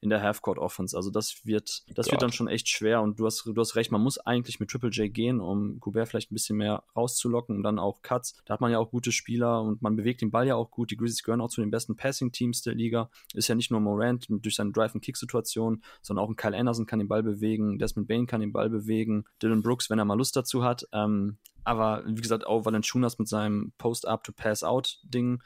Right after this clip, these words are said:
Speaker 1: das funktioniert schon. Ist, wie gesagt, ich hab ein bisschen Bauchschmerz, aber es geht ja auch nur darum, sind wir mal ehrlich, also wir werden beide die Jazz durchtippen, also jetzt in dem Matchup.
Speaker 2: Eben. <laughs>
Speaker 1: Nur ganz ehrlich, glaubst du, dass die Grizzlies weniger Siege holen als die Warriors? Weil das fand ich komisch, dass viele Leute so jetzt tun,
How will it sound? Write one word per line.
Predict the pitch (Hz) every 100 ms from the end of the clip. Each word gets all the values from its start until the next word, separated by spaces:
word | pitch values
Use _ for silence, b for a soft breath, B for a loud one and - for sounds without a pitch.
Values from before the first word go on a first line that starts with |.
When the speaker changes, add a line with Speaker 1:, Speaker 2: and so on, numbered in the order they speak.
| b
Speaker 1:
das | 107 -
funktioniert | 127 120 117 120
schon. | - 127 139 135 _
Ist, | - 127 123 - 127
wie | 123
gesagt, | 113 113 117
ich | 117 123
hab | -
ein | 123
bisschen | 123 - 120 110
Bauchschmerz, | 117 120 113 113
aber | 113 120 B B
es | - -
geht | 131
ja | 113
auch |
nur | 120
darum, | 120 117 117
sind | 110 120
wir |
mal | 104
ehrlich, | 82 110 110
also | 101
wir | 104 -
werden | 107 113
beide | 113 123 113
die | 110
Jazz | - 110 113
durchtippen, | 120 131 - 131 135
also | 107 104 101 -
jetzt | 104
in | 104 101
dem | 98 104
Matchup. | 107 - 98
Speaker 2:
Eben. | 95 82 - B
<laughs> | 175 -
Speaker 1:
Nur | 143 131
ganz | - 120 -
ehrlich, | 127 117 - -
glaubst | 123 131 -
du, |
dass | 123 120
die | 110
Grizzlies | 113 120 120 107 -
weniger | 107 143 151
Siege | 127 135 131
holen | 123 127
als | - -
die | 98
Warriors? | 104 139 160 - _ -
Weil | 98
das | 95 120
fand | - 117
ich | 104 -
komisch, | - 139 110
dass | 107
viele | - 123
Leute | 120 120 117
so | 110
jetzt | 113 -
tun, | 127 131 131